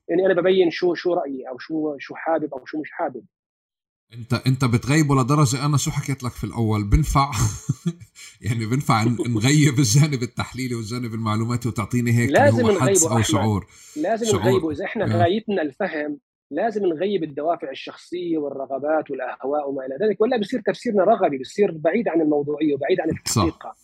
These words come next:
Speaker 1: بصير
Speaker 2: صح.
Speaker 1: عم نضر حالنا، عم نضل حالنا من حيث لا ندري. يعني أنا بشوف ناس للع-، يعني موجودين إنه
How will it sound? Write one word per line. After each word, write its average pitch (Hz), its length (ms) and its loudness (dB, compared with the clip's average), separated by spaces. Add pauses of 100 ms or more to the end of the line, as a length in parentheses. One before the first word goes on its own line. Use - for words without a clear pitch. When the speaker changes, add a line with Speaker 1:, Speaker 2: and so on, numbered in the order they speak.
(280)
Speaker 1:
بصير 220 200 2
Speaker 2:
صح. 175 80 2
Speaker 1:
عم 190 60 2
نضر 202 260 6
حالنا، 202 320 4
عم 151 160 2
نضل 180 300 2
حالنا 202 240 4
من 151 80 0
حيث 185 200 -4
لا 180 200 2
ندري. 135 160 -6
يعني 139 160 -2
أنا 175 220 -2 (420)
بشوف 175 340 -2
ناس - 360 -2 (400)
للع-، 160 280 0
يعني 160 160 -2
موجودين 185 480 0
إنه 175 380 2